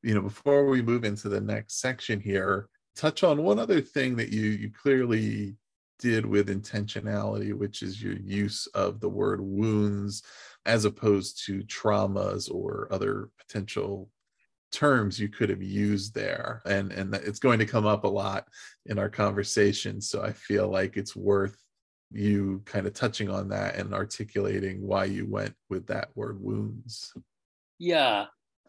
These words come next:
Speaker 2: First of all, trauma m-, does mean wounds. So they're, they are synonymous. I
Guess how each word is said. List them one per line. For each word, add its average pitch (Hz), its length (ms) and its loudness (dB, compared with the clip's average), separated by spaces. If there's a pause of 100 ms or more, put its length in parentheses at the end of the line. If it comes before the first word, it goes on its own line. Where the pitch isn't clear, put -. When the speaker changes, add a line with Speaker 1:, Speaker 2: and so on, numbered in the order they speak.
Speaker 2:
First 254 240 0
of 165 80 0
all, 131 300 2 (640)
trauma 202 800 0
m-, 120 240 -6 (100)
does 190 420 0
mean 127 560 2
wounds. - 960 -4 (140)
So 127 720 -4
they're, 151 340 0
they 170 240 -2
are 190 380 0
synonymous. 123 1120 0
I 113 140 2